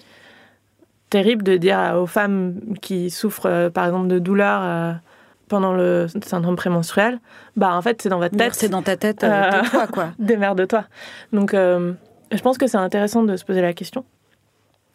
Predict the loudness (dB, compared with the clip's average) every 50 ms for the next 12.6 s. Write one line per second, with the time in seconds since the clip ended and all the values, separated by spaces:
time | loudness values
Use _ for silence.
0 | -2 0 2 2 4 2 2 2 0 0 -2 -2 0 0 0 0 0 -2 0 0
1 | 0 0 0 0 2 2 2 2 2 4 2 4 4 4 4 2 2 0 0 0
2 | 0 0 -2 -4 -4 -8 _ _ _ _ _ _ _ _ _ -2 0 0 0 0
3 | 2 2 2 4 2 2 2 0 0 0 0 0 0 0 -2 0 -4 -2 -2 -4
4 | -6 -4 -4 -4 -4 -2 0 0 0 2 2 0 0 -2 -4 -6 -8 -8 -8 -8
5 | -10 -10 -10 _ -20 -20 -20 -20 -20 -20 -6 0 4 6 6 6 6 4 2 0
6 | 2 2 2 2 2 0 -2 -2 -2 0 -2 -2 -4 -2 -2 -2 -2 -2 -6 -6
7 | -6 -6 -4 -4 -2 -2 -2 0 2 2 2 2 2 2 0 0 0 0 -2 -4
8 | -6 -6 -4 -2 0 0 0 0 -2 -4 -8 -14 -20 _ _ -6 -4 -2 0 0
9 | 0 0 -2 -6 -8 -8 -12 _ -20 -20 -20 -20 -20 -20 -20 -14 _ -4 -2 -2
10 | -2 -2 0 2 2 2 2 2 2 2 2 2 0 -2 -4 0 0 -2 -2 0
11 | 0 0 0 2 2 2 2 4 4 4 2 2 0 -4 -8 -14 -16 -16 -18 -18
12 | -20 -20 -20 -10 -8 -6 -6 -4 -6 -6 -8 -8